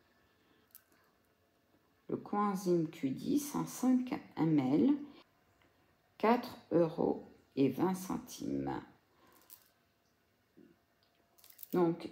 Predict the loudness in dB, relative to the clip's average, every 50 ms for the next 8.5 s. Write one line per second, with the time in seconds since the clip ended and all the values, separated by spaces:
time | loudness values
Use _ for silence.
0 | -2 2 4 4 4 4 4 2 2 2 2 2 -2 -2 0 0 0 2 0 0
1 | 0 0 2 4 4 4 2 0 -4 -6 -8 -4 0 2 2 4 6 6 4 6
2 | 6 6 4 4 4 2 0 0 2 2 2 2 2 2 2 0 0 -2 -6 -10
3 | -10 -10 -10 -10 -6 -2 0 2 2 2 0 -4 -10 -18 -20 _ _ _ _ _
4 | _ _ _ _ _ _ _ _ _ _ _ _ _ _ _ _ -2 -2 -2 -2
5 | -4 -4 -2 -2 -2 -2 -2 -2 -4 -4 -6 -10 -10 -8 -6 -6 -6 -6 -6 -8
6 | -6 -6 -8 -10 -12 _ _ _ _ 2 2 4 2 2 0 0 0 2 4 4
7 | 4 4 2 0 -2 -4 -4 -4 -4 -4 -2 0 0 2 2 2 2 0 0 -2
8 | -4 -6 -10 -10 -8 -8 -8 -8 -10